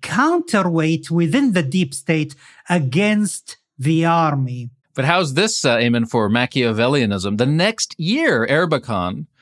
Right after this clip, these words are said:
Speaker 2: having talked the Kemalist party into entering into a coalition with him, the next year he abandoned that coalition and entered into a coalition with their enemies, a coalition of right-wing nationalist parties, the Nationalist Front.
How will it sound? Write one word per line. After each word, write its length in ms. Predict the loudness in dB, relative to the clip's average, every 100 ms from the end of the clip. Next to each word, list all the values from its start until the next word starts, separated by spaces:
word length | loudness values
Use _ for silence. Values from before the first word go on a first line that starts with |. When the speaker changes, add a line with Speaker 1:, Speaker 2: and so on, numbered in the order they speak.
| _
Speaker 2:
having 400 | -2 0 -2 -4
talked 440 | -4 -2 -2 -4
the 80 | -6
Kemalist 800 | -2 -2 0 2 2 0 -4 -8
party 400 | -2 0 2 0
into 220 | -2 -2 -2
entering 380 | -2 -2 -4 -2
into 260 | -4 -6
a 60 | -6
coalition 480 | -4 -2 -2 -2 -2
with 160 | -2
him, 180 | -4 -4 -10 -20 -20 -6
the 80 | -2
next 340 | 0 0 -2 -2
year 140 | 0
he 120 | 2
abandoned 640 | 0 0 0 2 2 2
that 160 | 0 0
coalition 680 | 0 0 0 -4 -6 -8 -6
and 120 | -6 -2
entered 340 | 0 0 0
into 260 | 0 0 -2
a 60 |
coalition 800 | 0 0 2 0 0 0 -2 -4 -10 -20 -4
with 220 | -2 0
their 180 | 0 2
enemies, 640 | 2 2 0 -2 -8 -20 _ _ _ _ -14
a 80 | -4
coalition 560 | -2 0 0 0 0
of 100 | 0
right-wing 500 | 2 2 0 0 0
nationalist 600 | 2 0 0 0 -2 -2
parties, 420 | -2 0 -2 -4 -4
the 100 | -2
Nationalist 800 | 0 0 -2 -2 -4 -4 -4 -10
Front. 400 | -14 -4 -2 -2